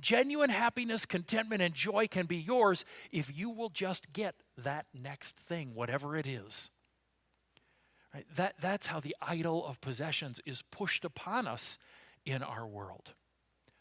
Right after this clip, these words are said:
Why is it tempting to us? It's tempting because stuff does provide temporary happiness. And it's tempting to us because more possessions is the message of the world. Y-, you'll be happy if you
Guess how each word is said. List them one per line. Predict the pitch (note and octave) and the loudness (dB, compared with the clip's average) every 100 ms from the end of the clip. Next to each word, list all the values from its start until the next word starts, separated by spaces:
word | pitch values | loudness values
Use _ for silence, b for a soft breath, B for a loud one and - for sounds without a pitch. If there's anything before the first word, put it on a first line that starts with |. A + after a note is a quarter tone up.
| b b - | b b 2
Why | C3 D#3+ G#3+ | 6 10 8
is | A3+ A#3 G3+ | 6 2 2
it | G#3 - | 2 0
tempting | G3+ F#3+ G#3+ G#3 | 0 0 -2 -2
to | G#3+ G#3+ | 2 4
us? | G3+ F#3 | 4 2
It's | D#3 | -4
tempting | - F#3+ F#3 G3 E3 | -4 -2 -2 -2 -2
because | E3 E3 D3+ B B B | 2 2 2 B B B
stuff | - - G#3 - | -4 -2 -2 2
does | G#3 C4 - | 2 2 -2
provide | D3+ B2 A2+ A2+ G#2+ | -4 -2 0 -2 -4
temporary | - C#3+ E3+ D#3+ E3+ | -6 -4 -2 -2 -2
happiness. | C#3+ G#3 D#3+ G#2+ - - - _ _ _ b b b b | -2 -4 -6 -8 -10 -10 -10 _ _ _ b b b b
And | D#3 D3 | 0 2
it's | D3+ | 2
tempting | - G#3 G3 G3+ | 2 2 2 0
to | F3 | 2
us | E3 D#3+ | 4 2
because | - D3+ E3 D#3 D#3 D3+ C3 b b b b b - | -2 -4 2 4 4 2 0 b b b b b -12
more | C3 D#3 G3+ A#3 | 0 6 8 8
possessions | G#3 E3+ F3+ F3 - F3 E3 E3+ D#3 - b b - | 4 0 0 0 0 -2 -4 -4 -8 -8 b b -6
is | D#3 C3 | -6 -4
the | A#2 | -8
message | A#2 D3+ - D#3+ C#3 | -6 -6 -6 -8 -10
of | A#2+ | -8
the | B2+ | -8
world. | G#2+ G2 F#2+ G2+ - - _ b b | -8 -10 -12 -14 -16 -20 _ b b
Y-, | D#3+ F3+ | -12 -8
you'll | E3+ E3+ | -6 0
be | F#3+ | 0
happy | D3 C#3 C#3+ C3 | 0 -2 -4 -8
if | - | -10
you | A#2+ | -14